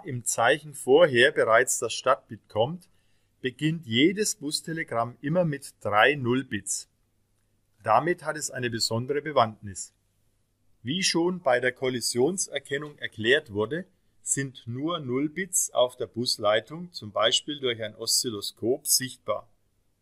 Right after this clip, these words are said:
Eins Bits sind passiv. Mit dreimal Null in Folge kann somit mit sehr hoher Wahrscheinlichkeit erkannt werden,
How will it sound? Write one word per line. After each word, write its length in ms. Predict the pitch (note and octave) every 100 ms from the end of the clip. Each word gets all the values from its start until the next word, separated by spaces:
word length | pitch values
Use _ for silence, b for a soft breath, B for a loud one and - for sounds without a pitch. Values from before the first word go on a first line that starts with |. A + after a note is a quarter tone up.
| _ _ _ _ _ _
Eins 360 | C3 F3 F#3+ -
Bits 500 | C3+ E3 - - -
sind 320 | - D#3 F3+ -
passiv. 380 | B2+ - G#2 _ _ _ _ _ _ _ _ _ _ _ _ _ -
Mit 260 | C3 -
dreimal 440 | A#2 B2 E3 D3 A#2+
Null 260 | A#2+ F#3
in 200 | F3 C3+
Folge 540 | - G#2+ A#2+ C#3+ G3 G3 _ _ -
kann 200 | A#2+ A#2
somit 580 | - B2+ D#3+ F3+ F3+ _ _ _ _
mit 180 | B2 -
sehr 360 | - C3+ E3
hoher 240 | C#3 D3+ C#3
Wahrscheinlichkeit 840 | A2+ - A2 D#3 D#3+ - A#2 B2+ -
erkannt 480 | - - E3 E3+
werden, 420 | G#2 G#2+ B2+ E3+